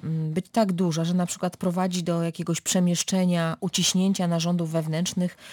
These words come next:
i tym samym na przykład zaburzeń w, y, ich funkcjonowaniu? Jeśli na przykład to jest kręgosłup piersiowy, który gdzieś uciska na płuca, na opłucną, y, to, to może na przykład taki człowiek mieć, nie wiem, kłopot, y, nie, nie tyle z, tak jak przy miednicy z chodzeniem, to tutaj z oddychaniem albo z funkcjonowaniem,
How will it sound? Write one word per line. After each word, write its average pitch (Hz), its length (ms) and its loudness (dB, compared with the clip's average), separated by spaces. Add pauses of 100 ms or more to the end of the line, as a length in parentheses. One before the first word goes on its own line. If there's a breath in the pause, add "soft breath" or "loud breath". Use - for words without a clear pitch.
(200 loud breath)
i 190 80 -8
tym 190 140 2
samym 185 280 2
na 170 100 2
przykład 170 320 -2
zaburzeń 165 640 2
w, - 260 -12
y, 160 580 0
ich 180 140 -4
funkcjonowaniu? 156 720 0
Jeśli 160 220 -2
na 185 60 0
przykład 180 320 -2
to - 80 -4
jest 175 100 -4
kręgosłup 175 480 -2
piersiowy, 175 500 0
który 165 280 -2
gdzieś 160 260 -2 (360 loud breath)
uciska 180 540 0
na 147 120 0
płuca, 202 500 2
na 156 200 2
opłucną, 180 720 2 (260)
y, 151 100 -2
to, 170 100 -2
to 175 140 0
może 180 200 2
na 175 100 4
przykład 175 200 -4
taki 180 180 -6
człowiek 175 260 0
mieć, 175 160 0
nie 175 100 0
wiem, 156 120 -2
kłopot, 160 380 -4
y, 160 240 2 (360 loud breath)
nie, 180 200 -2
nie 170 180 -2
tyle 170 320 0
z, - 200 -8 (140)
tak 180 140 -4
jak 175 140 0
przy - 160 -2
miednicy 180 360 2
z 170 60 -4
chodzeniem, 185 460 2
to 180 120 -2
tutaj 180 240 -2
z 170 60 0
oddychaniem 175 580 2
albo 175 200 2
z - 60 -4
funkcjonowaniem, 165 840 2